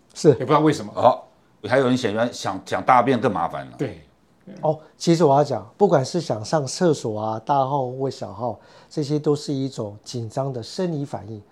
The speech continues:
Speaker 1: 是非常正常的哦。哎，为什么要先讲这件事情？因为当我们把大号或小号在比赛之前视为是一个不好的习惯的时候，当你做这个行为，而且你会发生这种行为，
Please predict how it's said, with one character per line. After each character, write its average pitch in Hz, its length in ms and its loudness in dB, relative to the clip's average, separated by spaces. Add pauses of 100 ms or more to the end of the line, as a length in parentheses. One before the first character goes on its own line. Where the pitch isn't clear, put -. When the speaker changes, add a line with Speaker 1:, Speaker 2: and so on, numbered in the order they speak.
(220)
Speaker 1:
是 160 220 -10
非 185 260 -4
常 127 180 -8
正 127 180 -6
常 98 240 -16
的 110 80 -20
哦。 - 40 -20 (400)
哎， 208 100 -2
为 175 160 0
什 170 80 -6
么 143 80 0
要 143 60 0
先 156 160 -4
讲 123 160 -4
这 131 100 -6
件 123 140 -4
事 131 120 -10
情？ 123 160 -16 (520)
因 247 100 2
为 233 60 4
当 226 200 0
我 208 120 2
们 143 280 -2
把 113 240 -2 (680)
大 180 180 6
号 165 220 2
或 170 180 0
小 127 180 -6
号 120 440 -2
在 156 120 2
比 131 200 -6
赛 147 160 0
之 135 160 -2
前 113 260 -8
视 180 220 -4
为 135 120 -2
是 143 200 -6
一 139 80 0
个 135 120 -6 (200)
不 226 100 0
好 120 340 -8
的 117 140 -10
习 110 240 -12
惯 123 220 -4
的 107 80 -14
时 110 160 -14
候， 104 120 -12 (680)
当 190 180 6
你 160 80 4
做 160 160 2
这 139 140 4
个 120 60 -4
行 113 260 -8
为， 98 140 -12 (240)
而 151 100 -2
且 147 100 2
你 123 160 -2
会 202 220 4
发 156 160 2
生 151 80 2
这 143 80 0
种 131 140 0
行 113 220 -12
为， 104 140 -12